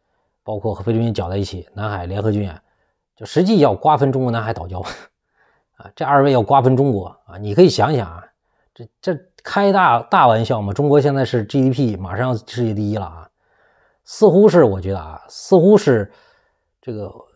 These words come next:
另外似乎是为了减少对中国依赖，越南和美国走得很近啊，这个其实就不智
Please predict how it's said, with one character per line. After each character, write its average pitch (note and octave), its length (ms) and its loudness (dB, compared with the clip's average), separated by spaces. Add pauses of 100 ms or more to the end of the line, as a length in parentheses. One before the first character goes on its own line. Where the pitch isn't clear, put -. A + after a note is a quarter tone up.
(280)
另 F#3+ 120 2
外 G3 80 4
似 - 180 0
乎 G#3 120 6
是 B3 60 6
为 A3+ 100 8
了 B2 100 2
减 C#3+ 220 2
少 D3 100 0
对 A2+ 100 -2
中 C#3+ 140 -2
国 D3+ 80 4
依 E3 160 4
赖， E3 220 2
越 F3+ 120 6
南 D3+ 160 2
和 F3+ 120 2
美 D#3 140 0
国 - 140 -12
走 A2+ 140 -8
得 F#2+ 80 -14
很 E2+ 140 -20
近 F#2 160 -20 (720)
啊， - 160 -20 (680)
这 F3 120 -2
个 C#3+ 80 4
其 D3+ 180 2
实 B2 180 2
就 B2 100 0
不 G2+ 180 -4
智 G#2 340 -6